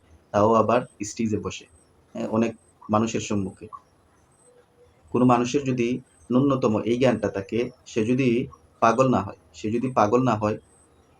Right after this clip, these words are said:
তাহলে তারও বুঝতে অসুবিধা হবে না যে একজন মানুষের সর্বোচ্চ চাহিদা, সর্বোচ্চ আকাঙ্ক্ষার মধ্যে সব থেকে বড় আকাঙ্ক্ষা এটা হবে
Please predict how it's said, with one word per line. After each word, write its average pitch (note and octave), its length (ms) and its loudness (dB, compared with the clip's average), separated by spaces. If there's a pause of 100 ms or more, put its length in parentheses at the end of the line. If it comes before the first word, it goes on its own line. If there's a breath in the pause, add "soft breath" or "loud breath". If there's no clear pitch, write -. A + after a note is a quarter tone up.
(340)
তাহলে A2 300 2
তারও A#2 260 4
বুঝতে A#2+ 220 -4
অসুবিধা A2 420 -2
হবে F#2+ 140 -4
না F#2+ 100 -8 (220)
যে G#2+ 60 -2 (100)
একজন G#2+ 200 -2
মানুষের B2 460 0
সর্বোচ্চ A2 460 -4 (560)
চাহিদা, A2+ 340 0 (140)
সর্বোচ্চ A2 440 -4 (260)
আকাঙ্ক্ষার A#2+ 380 0
মধ্যে G#2+ 280 0 (500)
সব D3+ 180 2 (100)
থেকে B2+ 220 0
বড় A2 180 6
আকাঙ্ক্ষা G#2+ 260 -2
এটা G2+ 180 -2
হবে G#2+ 200 0